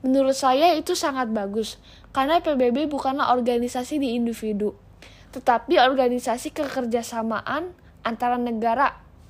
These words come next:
Maka tidak salah kalau didirikan P B B di berbagai negara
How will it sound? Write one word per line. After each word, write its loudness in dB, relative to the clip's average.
Maka 0
tidak 0
salah 4
kalau 4
didirikan -2
P -4
B 2
B 2
di 0
berbagai 2
negara -4